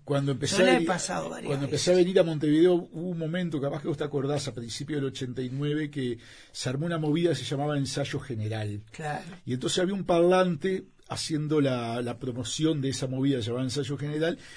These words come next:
Speaker 1: y tenía un pedacito de la canción Vencedor es vencido, ¿no?
Speaker 2: Ah.
Speaker 1: Ensayo General, pa-, y yo, que no conocía a Los Redondos en ese momento, decía, "Pa, pero qué bueno que les quedó el chicle a esta gente",
Speaker 2: Claro.
Speaker 1: ¿no? <laughs> ¿Viste?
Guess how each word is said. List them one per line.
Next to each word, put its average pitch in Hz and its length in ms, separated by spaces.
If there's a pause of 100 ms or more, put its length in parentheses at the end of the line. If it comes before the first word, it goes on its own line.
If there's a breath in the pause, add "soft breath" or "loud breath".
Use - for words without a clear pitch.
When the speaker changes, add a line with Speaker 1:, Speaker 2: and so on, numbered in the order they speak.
(240 loud breath)
Speaker 1:
y 143 100
tenía 156 320
un 202 100
pedacito 170 640
de 135 100
la 127 100
canción 123 680
Vencedor 117 460
es 113 80
vencido, 117 460
¿no? 139 100
Speaker 2:
Ah. 143 40
Speaker 1:
Ensayo 131 340
General, 151 880
pa-, 123 160 (880 loud breath)
y 110 60
yo, 135 260 (140)
que 104 140
no 131 120
conocía 143 420
a - 20
Los 127 100
Redondos 135 380
en 131 60
ese 127 120
momento, 143 240
decía, 98 240
"Pa, 165 340
pero 92 360 (680 loud breath)
qué 202 200
bueno 180 340
que 107 80
les 107 100
quedó 131 180
el 143 60
chicle 151 420
a - 20
esta 107 160
gente", 208 220
Speaker 2:
Claro. - 640
Speaker 1:
¿no? 185 100
<laughs> - 0
¿Viste? - 560